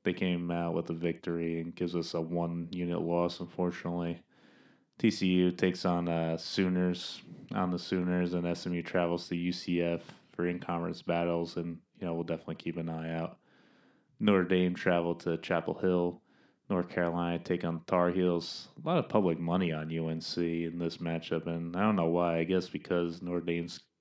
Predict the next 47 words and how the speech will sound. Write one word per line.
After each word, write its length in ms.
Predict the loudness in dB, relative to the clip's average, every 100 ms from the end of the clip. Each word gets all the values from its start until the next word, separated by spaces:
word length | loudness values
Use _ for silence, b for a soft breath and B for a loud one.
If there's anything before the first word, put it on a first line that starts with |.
| -12
quarterback 400 | 0 2 4 2
situation 680 | 0 -2 2 2 0 -2 -2
was 160 | 0 2
up 140 | 2
in 60 | 2
the 160 | 2
air, 140 | 2 2
but, 300 | 2 0 -2 B B B B B -6
you 80 | 0
know, 120 | 4
this 120 | 4
is 120 | 4
Notre 200 | 2 0
Dame 220 | 0 2
we're 80 | 2
talking 380 | -2 -4 -6 -4
about 280 | 0 0 2
here. 380 | 0 -2 -4 -6 B B B B B -4
And 140 | 0
going 200 | 2 2
against 320 | 4 2 2
an 100 | -2
inexperienced 640 | 0 -2 -4 -4 -2 -2 0
Tar 200 | 2 2
Heel 120 | 0
team, 500 | 0 0 0 -2 -4 2
I 40 |
don't 120 | 2
know. 160 | 2 -4 -4
It's, 260 | -4 -4 -4
it 200 | -4 0
just 180 | 0 -2
made 200 | -2 -4
sense 320 | -4 -6 -6
to 80 | -6
me. 240 | -6 -6 -10 b b b b
Also, 300 | 2 4 2
this 220 | 2 2
U 120 | 2
N 80 | 2
C 180 | 2 -2
defense 500 | 0 -2 -2 -8 -8
is 120 | -10
fucking 480 | -4 -4 -4 -10 -12 -16 -20 -4
absolutely 480 | 0 0 0 -6 -6
terrible. 640 | -6 -6 -6 -4 -6 -6 b b b b b _ -8
I, 80 | -6